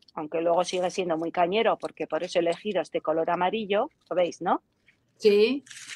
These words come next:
Speaker 1: Y la transparente no cambia el color. Entonces, dependiendo del efecto final que queráis conseguir, pues usáis una u otra.
Speaker 2: Ok.
Speaker 1: Esta técnica a mí, yo se la vi a,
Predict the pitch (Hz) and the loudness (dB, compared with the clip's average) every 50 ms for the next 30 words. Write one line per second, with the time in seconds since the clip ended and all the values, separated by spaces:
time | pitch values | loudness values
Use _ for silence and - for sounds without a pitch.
0 | - - - - - - - - - - - - - - - - - - - 247 | -14 -14 -14 -14 -14 -16 -18 -20 -16 -16 -14 -14 -12 -14 -14 -18 -16 -6 0 2
1 | 233 214 208 208 202 - - 202 190 - - 202 190 185 247 269 294 302 302 320 | 4 8 10 10 10 10 8 4 2 4 4 4 6 6 6 4 4 2 0 -2
2 | 330 - - 247 247 262 254 - 262 247 254 262 285 294 285 262 - - 190 175 | -2 -2 0 2 2 2 4 4 2 2 2 2 2 2 2 0 0 -2 0 0
3 | 180 175 151 - _ _ _ - 175 165 165 190 180 165 147 175 165 - 165 165 | 0 -2 -2 -4 _ _ _ -14 -10 -6 -2 -2 -2 -2 -2 -4 -4 -4 -4 -2
4 | 170 196 233 233 240 208 175 160 160 160 156 - - 196 - - - 208 - - | 2 4 4 4 4 2 2 2 0 0 -2 -2 -4 -6 -6 -4 -4 -4 -4 -2
5 | 214 190 208 214 202 - - 160 - 165 156 156 160 156 - - 196 190 190 - | -2 0 0 0 0 -2 -4 -6 -6 -4 -4 -4 -4 -6 -4 -4 -2 -2 -2 0
6 | 220 208 214 247 262 247 262 330 - _ _ _ _ _ _ - - - 180 175 | 0 0 0 0 0 -2 -2 -4 -6 _ _ _ _ _ _ -20 -10 -8 -6 -6
7 | - 165 156 - 202 185 175 156 - 233 254 277 349 381 392 381 - - 247 277 | -4 -4 0 2 4 4 4 2 2 2 4 6 8 8 6 6 2 2 6 6
8 | 254 196 - - 233 311 - _ _ _ _ _ _ _ _ _ _ _ _ _ | 6 6 4 2 -2 -4 -4 _ _ _ _ _ _ _ _ _ _ _ _ _
9 | _ _ _ _ - - - - - - - _ _ _ - _ _ 135 143 143 | _ _ _ _ -20 -20 -20 -20 -20 -20 -20 _ _ _ -20 _ _ -6 -6 -4
10 | 143 151 135 131 143 175 220 247 240 - _ _ - - - - - - - _ | -2 -2 0 0 0 0 0 -2 -6 -12 _ _ -20 -20 -18 -20 -20 -20 -20 _
11 | _ _ _ _ _ _ _ - - - - - - - _ _ _ _ _ _ | _ _ _ _ _ _ _ -18 -16 -14 -14 -14 -14 -16 _ _ _ _ _ _
12 | _ _ - - - _ _ _ _ _ _ _ - _ _ _ _ _ _ - | _ _ -20 -20 -20 _ _ _ _ _ _ _ -20 _ _ _ _ _ _ -16
13 | - - - - - - - - - - - - - - - - - - - _ | -16 -16 -16 -18 -20 -18 -18 -18 -18 -18 -16 -16 -14 -16 -16 -18 -20 -20 -12 _
14 | - 202 - - 226 220 233 220 220 233 233 233 226 269 254 233 220 226 240 247 | -6 -2 2 4 4 6 6 6 4 4 4 6 8 8 8 8 8 4 0 0
15 | 185 220 226 226 220 - - 208 180 180 185 208 233 226 202 170 160 151 147 139 | 2 4 4 4 4 2 2 2 4 4 2 2 2 2 4 4 4 2 0 -2
16 | - | -8